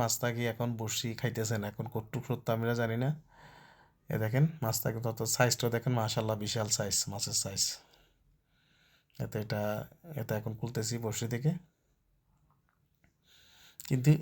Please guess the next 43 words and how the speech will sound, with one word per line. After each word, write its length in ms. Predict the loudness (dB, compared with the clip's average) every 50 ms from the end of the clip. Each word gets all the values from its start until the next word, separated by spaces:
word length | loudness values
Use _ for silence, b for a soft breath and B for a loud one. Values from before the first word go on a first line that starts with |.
| 6 6
এই 80 | 8 8 8
আমরা 140 | 8 8 8 10 10
যে 80 | 10 10 8
জায়গায় 260 | 6 6 8 8 8 8 8
বসছি, 260 | 4 2 2 2 2 0 0 0 0
এই 60 | 0 2
জায়গায় 220 | 2 6 8 10 10
আরও 100 | 10 10 10 8
অনেক 140 | 8 6 6 8
ধরনের 220 | 8 10 10 10 10
মাছ 120 | 8 8 6 2
পাওয়া 140 | 2 2 4 4
যায়, 100 | 4 4 4
কিন্তু 140 | 4 4 2 2
আমরা 120 | 2 2 0
ওই 60 | 2 2
দিন 80 | 2 2 2
আর 80 | 2 2 0
কোনো 120 | 0 2 4 4
মাছ 120 | 2 2 2 0
পাইনি। 180 | 2 2 4 4 4
আমরা 200 | 4 4 6 6 6 6 6 4 4 2
সকালে 360 | 2 4 4 4 4 4 4 4 4 2 2 2
দশটা 240 | 0 0 0 0 -2 0 0
থেকে 200 | 0 2 4 2 2 2 -4 B B B B B B B B B B B B B B _ -6
বিকাল 500 | -4 -2 2 4 2 4 6 6 6 6 4 2 0
চারটা 260 | 0 0 2 2 2 2 2
পর্যন্ত 280 | 2 0 0 -2 -2 -2 0 0
ছিলাম। 240 | 0 2 0 -2 -4 B B B B B B B B B B B B -8 -4 2
এটা 140 | 6 8 10 10
যাওয়ার 220 | 10 10 8 6 6
সাথে 160 | 4 6 8 8 8
সাথে 140 | 8 8 8
আধা 100 | 6 6 6
ঘন্টার 200 | 6 6 4 4
মধ্যে 140 | 4 4 0 0 2 2
প্রথমে 240 | 4 6 8 8 8 10
যে 60 | 8 8
জায়গায় 200 | 8 6 4 4 2
বসছিলাম 300 | 0 0 4 6 6 6 6
ওখানে 180 | 6 6 6 8 8
পাই 120 | 8 6 6
নাই। 80 | 4 2